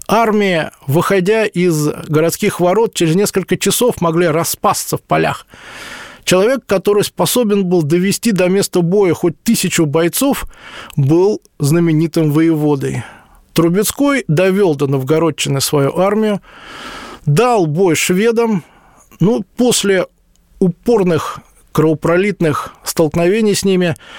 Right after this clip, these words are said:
все-таки должен был отступить. Ему не удалось вернуть Новгород. Но хотя бы это усилие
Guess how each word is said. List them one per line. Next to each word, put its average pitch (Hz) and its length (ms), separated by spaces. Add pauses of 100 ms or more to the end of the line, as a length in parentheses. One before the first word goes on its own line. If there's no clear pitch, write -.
(300)
все-таки 214 640
должен 175 420
был 170 180
отступить. 165 760 (360)
Ему 170 280
не 190 80
удалось 190 500
вернуть 156 400
Новгород. 139 500 (160)
Но 170 220
хотя 220 460
бы 151 240 (680)
это 190 220
усилие 180 880